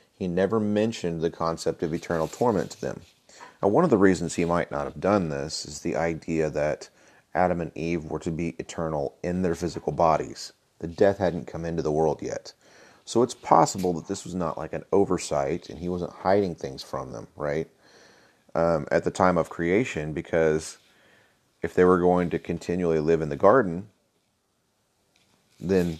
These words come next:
what did it matter? But it's kind of strange that as human history begins on the planet, God sets out one rule.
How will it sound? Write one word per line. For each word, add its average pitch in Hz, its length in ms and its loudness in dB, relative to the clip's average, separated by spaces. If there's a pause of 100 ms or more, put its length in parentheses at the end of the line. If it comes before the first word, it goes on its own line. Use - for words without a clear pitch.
what 82 240 2
did 85 120 -2
it 82 100 0
matter? 82 320 -2 (1400)
But 92 500 4 (2500)
it's - 160 -4
kind 160 220 2
of 120 100 -2
strange 113 480 -2
that 80 140 0
as 80 220 0
human 104 260 0
history 82 760 -6 (140)
begins 95 460 2
on 90 140 2
the 80 60 -2
planet, 80 680 -8 (1500)
God 95 380 2
sets - 380 -2
out 85 280 0 (320)
one 110 400 6
rule. 90 460 4